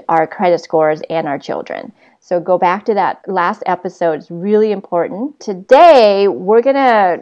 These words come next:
actually get away with a whole bunch of other really fun topics. Okay, so for those that are just tuning in,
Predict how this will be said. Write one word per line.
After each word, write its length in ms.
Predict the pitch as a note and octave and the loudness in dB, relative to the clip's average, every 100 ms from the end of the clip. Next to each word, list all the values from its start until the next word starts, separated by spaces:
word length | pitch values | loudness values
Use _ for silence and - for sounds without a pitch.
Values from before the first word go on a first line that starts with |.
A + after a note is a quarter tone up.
| - | -6
actually 500 | E3+ G3 - G#3+ F#3+ | -4 -4 -6 -4 -2
get 280 | F3 F#3+ F#3 | -2 -2 -2
away 180 | F#3+ F#3 | 0 0
with 140 | F#3 | 0
a 40 | F3+ | -2
whole 140 | F#3 | -2
bunch 220 | F#3+ F#3 | -2 -6
of 100 | F3+ | -4
other 580 | F3+ F3+ F3+ F3 F3 D#3+ - _ | -2 0 2 2 2 -2 -10 _
really 600 | E3 E3+ F#3 F#3+ F#3+ F#3 - | -12 -6 -4 -2 -4 -6 -6
fun 240 | F3 F3 | -8 -8
topics. 400 | G3 A#3 C#4+ - - | -6 -6 -4 -4 2
Okay, 220 | A#3 A#3+ | 4 4
so 280 | A#3 A#3 A3 | 6 4 6
for 180 | A3 A3+ | 4 4
those 240 | A#3+ D#4 | 6 6
that 180 | E4 A3 | 6 4
are 40 | |
just 280 | G3 G#3 G#3+ | 4 0 -2
tuning 400 | - G#3+ G3 F3+ | -6 -4 -4 -4
in, 360 | F#3 F3 E3+ | -2 -4 -6